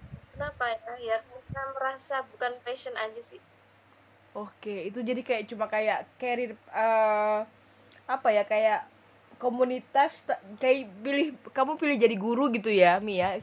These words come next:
Speaker 2: cerit-, kayaknya di situ ya. Kalau kamu ngambil passion ekonomi, kamu memilih untuk jadi pengajar ekonomi di situ gitu.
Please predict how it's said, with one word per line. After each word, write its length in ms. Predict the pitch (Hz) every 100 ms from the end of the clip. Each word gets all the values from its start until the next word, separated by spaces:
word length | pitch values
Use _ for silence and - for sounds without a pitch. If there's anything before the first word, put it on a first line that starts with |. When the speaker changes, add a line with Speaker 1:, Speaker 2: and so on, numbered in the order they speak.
| - -
Speaker 2:
cerit-, 240 | 208 185
kayaknya 320 | 202 185 190
di 80 | 196
situ 220 | 202 180
ya. 180 | 160 185 - -
Kalau 240 | 170 175
kamu 380 | 180 190 185 185 - - - -
ngambil 560 | 185 190 190 185 185 180 - - - -
passion 320 | 180 208 156
ekonomi, 560 | 180 185 185 220 240
kamu 240 | 214 214 214
memilih 240 | 214 214
untuk 80 | 214
jadi 240 | 202 185 185
pengajar 480 | 180 175 185 185 -
ekonomi 400 | - 180 180 190
di 80 | 185
situ 240 | 208 190
gitu. 160 | 175